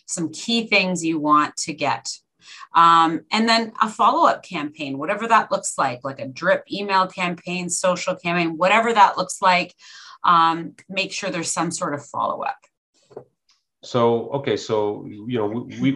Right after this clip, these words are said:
Speaker 2: we've been to so many virtual events ourselves since this <laughs> pandemic, and, uh, we'll be to many more.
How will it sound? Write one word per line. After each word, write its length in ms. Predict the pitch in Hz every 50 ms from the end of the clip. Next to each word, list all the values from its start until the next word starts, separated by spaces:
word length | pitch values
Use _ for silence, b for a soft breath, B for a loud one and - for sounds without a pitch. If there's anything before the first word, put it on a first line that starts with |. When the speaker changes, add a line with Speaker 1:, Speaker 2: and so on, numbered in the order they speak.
| 131
Speaker 2:
we've 320 | 123 131 135 135 - - - _ _ _ _ _ _ - 113 104 -
been 180 | 123 123 120
to 140 | 120 - 113
so 240 | - - - 127 123
many 220 | 123 123 120 113
virtual 500 | 104 95 110 110 110 - - 113 107 107
events 340 | 98 98 104 107 101 - -
ourselves 540 | 104 98 - - 110 104 104 104 98 - -
since 280 | - 95 95 107 101 87
this 160 | 98 87 -
<laughs> 120 | _ -
pandemic, 580 | 110 101 98 95 107 104 104 107 107 104 - - 98
and, 240 | 95 92 92 90
uh, 300 | 90 90 90 90 90 90 90
we'll 180 | 92 101 95 95
be 140 | 104 98 -
to 100 | - 98
many 180 | 101 95 95
more. 320 | 92 98 101 101 98 98